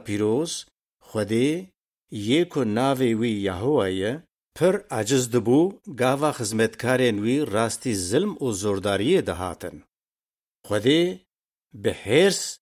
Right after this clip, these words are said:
dibe gava mirov zerarê didin kesên din. Mesela, li gor kitêba Pîroz, Xwedê ji destên ku xwîna bê sûcan dirijîne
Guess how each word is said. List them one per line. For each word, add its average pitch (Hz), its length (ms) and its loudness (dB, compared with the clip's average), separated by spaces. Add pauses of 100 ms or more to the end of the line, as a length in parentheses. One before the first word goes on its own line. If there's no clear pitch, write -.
dibe 104 400 0 (420)
gava 113 420 2
mirov 120 400 2 (220)
zerarê 110 640 2 (220)
didin 110 380 -2
kesên 101 480 -4
din. 85 180 -10 (800)
Mesela, 107 500 0 (540)
li 110 140 -2
gor 113 280 4
kitêba 110 580 0
Pîroz, 123 460 0 (640)
Xwedê 110 340 2 (200)
ji 107 280 0 (240)
destên 143 540 0
ku 120 260 2 (460)
xwîna 143 460 2
bê 110 300 2
sûcan 117 560 0
dirijîne 107 600 -2